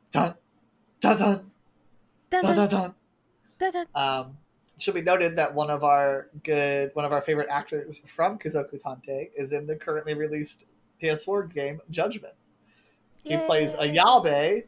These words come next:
Speaker 1: a corrupt policeman. Um,
Speaker 2: Yay!
Speaker 1: I forget which one he was. Was he the driver? Do you remember, Bria?
Speaker 2: I'm trying to think. I think he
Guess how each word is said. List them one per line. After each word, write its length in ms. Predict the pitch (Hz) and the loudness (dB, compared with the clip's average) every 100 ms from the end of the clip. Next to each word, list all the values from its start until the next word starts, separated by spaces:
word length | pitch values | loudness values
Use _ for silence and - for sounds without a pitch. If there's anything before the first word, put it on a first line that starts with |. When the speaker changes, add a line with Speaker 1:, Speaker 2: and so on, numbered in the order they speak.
| _ _ - - | _ _ -18 -4
Speaker 1:
a 300 | 151 143 139 | 0 2 0
corrupt 440 | - 160 185 - | 0 0 0 -2
policeman. 600 | - 160 131 - - 110 - _ _ _ _ _ _ _ 294 | -6 -4 -4 -10 -16 -16 -20 _ _ _ _ _ _ _ -8
Um, 40 | 339 339 320 - 311 | -4 -2 0 -2 -4
Speaker 2:
Yay! 680 | 311 302 294 285 262 233 220 _ - | -8 -10 -10 -14 -16 -16 -18 _ -8
Speaker 1:
I 100 | 160 | -6
forget 460 | - 196 247 277 220 | -2 -2 0 -2 2
which 680 | 226 226 - - - - _ _ _ _ _ _ _ _ | 2 2 -2 -4 -6 -8 _ _ _ _ _ _ _ _
one 280 | 170 185 185 | -2 -2 0
he 200 | 180 160 | -4 -2
was. 320 | 151 151 139 | 2 2 0
Was 80 | 143 | -2
he 80 | 208 | -2
the 100 | 165 | -2
driver? 680 | - 147 180 226 349 392 _ _ _ _ _ _ _ _ _ _ _ _ _ _ _ _ _ _ _ _ _ _ _ _ | -2 0 0 -2 -6 -8 _ _ _ _ _ _ _ _ _ _ _ _ _ _ _ _ _ _ _ _ _ _ _ _
Do 80 | 214 | -4
you 60 | 233 | -4
remember, 220 | 247 247 | -4 -10
Bria? 400 | 262 269 262 262 | -8 -4 -4 -6
Speaker 2:
I'm 520 | _ _ _ _ _ | _ _ _ _ _
trying 280 | - 202 202 | -18 -14 -12
to 60 | 185 | -14
think. 420 | - 190 185 - - | -12 -12 -12 -14 -16
I 40 | |
think 200 | 214 262 | -14 -14
he 100 | 339 | -16